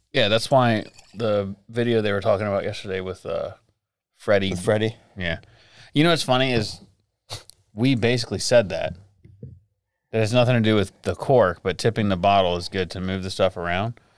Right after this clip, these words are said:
Speaker 1: and that it will, your whiskey will not change in the bottle. It takes three years for liquid to oxidize, so neck pores is not a thing.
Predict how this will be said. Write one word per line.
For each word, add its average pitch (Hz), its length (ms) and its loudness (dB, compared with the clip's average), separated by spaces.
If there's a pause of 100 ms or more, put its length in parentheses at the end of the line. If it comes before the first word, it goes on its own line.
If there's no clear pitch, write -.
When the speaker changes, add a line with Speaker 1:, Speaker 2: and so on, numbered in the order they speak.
(140)
Speaker 1:
and 98 160 0
that 104 80 4
it 71 120 0
will, 101 220 2
your 104 140 4
whiskey 117 360 2
will 127 200 4
not 127 240 2
change 123 260 2
in 107 100 0
the 98 60 0
bottle. 95 260 6
It - 40 -6
takes - 280 -6
three 120 160 0
years 107 180 0
for 95 340 -4 (100)
liquid 101 300 -2
to 90 80 4
oxidize, 82 560 0
so 85 400 -4
neck 110 300 -4
pores 107 240 0
is 90 80 -8
not 98 160 -2
a - 80 -8
thing. 87 240 -6